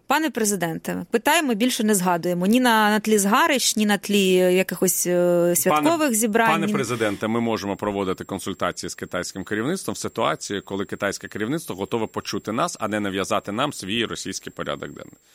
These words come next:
Speaker 2: Наші стосунки з Китаєм мають бути рівноправними, а орієнтуватися ми маємо на стосунки з нашими союзниками, Сполученими Штатами і західними країнами. Глобальний південь може почекати». Я написав текст,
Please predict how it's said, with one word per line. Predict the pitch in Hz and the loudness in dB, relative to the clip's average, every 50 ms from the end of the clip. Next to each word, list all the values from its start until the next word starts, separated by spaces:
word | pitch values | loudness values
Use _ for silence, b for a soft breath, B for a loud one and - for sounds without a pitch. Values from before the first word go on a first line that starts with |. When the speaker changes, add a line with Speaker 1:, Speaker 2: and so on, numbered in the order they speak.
| b b b b | b b b b
Speaker 2:
Наші | 123 131 120 - - 95 | -4 -4 -4 -4 -6 -12
стосунки | - - 107 - - 107 92 - - 92 | -12 -12 -12 -10 -8 -8 -10 -10 -10 -10
з | - | -8
Китаєм | - 120 - - 165 160 123 | -8 -6 -2 -2 -2 -2 -2
мають | 107 104 107 110 101 | -4 -4 -4 -4 -4
бути | 92 98 113 - 131 | -6 -8 -8 -6 -6
рівноправними, | 95 101 95 101 98 - - 82 78 69 69 69 69 - - B B B | -4 -4 -2 -4 -4 -4 -2 -4 -4 -4 -4 -8 -10 -10 -12 B B B
а | B 113 113 | B -2 -2
орієнтуватися | 117 113 113 113 113 - 131 139 185 196 - - - - 104 | -2 -2 -2 -4 -4 -4 -2 -2 -2 -2 -4 -6 -10 -8 -6
ми | 101 | -6
маємо | 104 117 135 139 127 117 | -2 -2 -2 -2 -2 -4
на | 110 101 | -6 -6
стосунки | - - 104 - - 123 117 - 104 | -8 -10 -12 -10 -10 -10 -8 -8 -8
з | 90 | -6
нашими | 101 104 - - 98 92 | -4 -6 -6 -6 -8 -10
союзниками, | - - 90 82 80 82 - 87 85 - 87 85 - | -10 -10 -10 -12 -12 -12 -16 -18 -18 -14 -10 -10 -10
Сполученими | - - 101 101 95 - 101 98 98 | -10 -8 -8 -8 -8 -6 -8 -8 -8
Штатами | - - 131 127 - 107 95 90 | -6 -6 -6 -6 -6 -6 -10 -8
і | |
західними | 80 92 92 - 104 87 90 90 85 | -8 -8 -10 -10 -10 -12 -10 -12 -12
країнами. | - - 85 85 82 82 85 85 | -12 -10 -10 -8 -8 -8 -8 -8
Глобальний | - 101 107 98 110 107 104 107 104 | -6 -6 -4 -2 -2 -4 -4 -6 -10
південь | - - 147 131 107 98 90 | -10 -10 -10 -8 -8 -6 -6
може | 95 104 98 101 | -6 -6 -6 -8
почекати». | 95 - 87 - - - - - - 123 | -12 -14 -14 -14 -14 -12 -12 -10 -6 -6
Я | 147 | -6
написав | 185 233 - - - 359 - - | -6 -6 -8 -8 -6 -6 -6 -6
текст, | - 330 - - - - | -6 -10 -8 -10 -12 -18